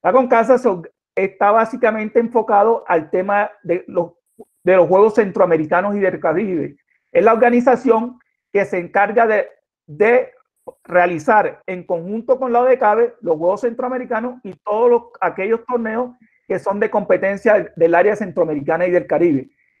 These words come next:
Y la consursa, que hoy en día es, es regida por un colombiano como es el doctor Antonio María Morales Arrieta y Javier Anaya, también ambos colombianos.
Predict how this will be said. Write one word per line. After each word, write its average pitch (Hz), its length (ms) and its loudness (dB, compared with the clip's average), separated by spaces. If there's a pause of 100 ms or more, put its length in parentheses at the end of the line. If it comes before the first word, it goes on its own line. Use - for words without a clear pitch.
Y 254 140 0
la 269 160 4
consursa, 240 720 2 (120)
que 196 60 -4
hoy 180 160 2
en 214 140 -6
día 214 220 2
es, 208 340 -2
es 190 160 2
regida 208 440 0
por 180 120 2
un 180 120 -2
colombiano 190 540 0
como 165 280 -8
es 175 140 0
el 185 80 -4
doctor 180 340 0
Antonio 180 360 -4
María 165 240 2
Morales 196 320 2
Arrieta 202 560 -2 (440)
y 180 100 -6
Javier 175 380 2
Anaya, 202 360 2
también 175 360 -6
ambos 190 280 -2
colombianos. 220 640 -2